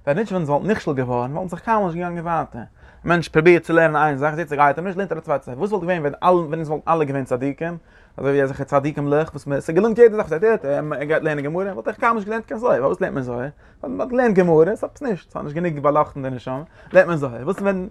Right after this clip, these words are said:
טראכט, נישט, און גאט טאט, טאט קבלה איז אויף, נישט געצוואונגען קומען. דאס איז, וואס א מענטש, זיך מיט חשוף פארמאל צו געוויסן מאן דרייגן, ווען עס גייט אים נישט, דאס איז דאקע, דארף שייבן אויף דער חשבון.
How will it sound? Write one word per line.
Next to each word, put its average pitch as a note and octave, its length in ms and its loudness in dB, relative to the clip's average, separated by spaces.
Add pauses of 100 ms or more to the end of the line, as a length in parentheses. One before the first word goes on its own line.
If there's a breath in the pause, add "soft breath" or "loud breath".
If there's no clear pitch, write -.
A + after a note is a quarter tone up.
טראכט, G#3+ 300 4
נישט, E3+ 120 -4
און E3 120 -4
גאט F#3+ 160 2 (100)
טאט, G3+ 300 4
טאט G#3+ 220 4
קבלה F#3 240 -2
איז E3 160 -4
אויף, D#3+ 180 -4
נישט G3+ 160 -12
געצוואונגען G#3 520 -8
קומען. A#2 140 -12 (460 soft breath)
דאס G#3 100 0
איז, A3+ 100 -2
וואס F#3 180 0
א D#3 60 6
מענטש, F#3 300 0 (340 soft breath)
זיך C#3 140 -6
מיט C#3 120 -6
חשוף G#3+ 340 2
פארמאל C#3 260 -2
צו C3 100 -2
געוויסן B2+ 280 -2
מאן B2 100 -4
דרייגן, A#2+ 280 -2
ווען B2 40 -2
עס B2 120 -6
גייט G3 340 4
אים B2+ 140 -6
נישט, C#3+ 200 -10
דאס - 120 -20
איז C#3+ 100 -10
דאקע, A3 260 2
דארף G3 180 2
שייבן G3 320 -2
אויף D#3 120 0
דער F3+ 240 2
חשבון. B2+ 340 -8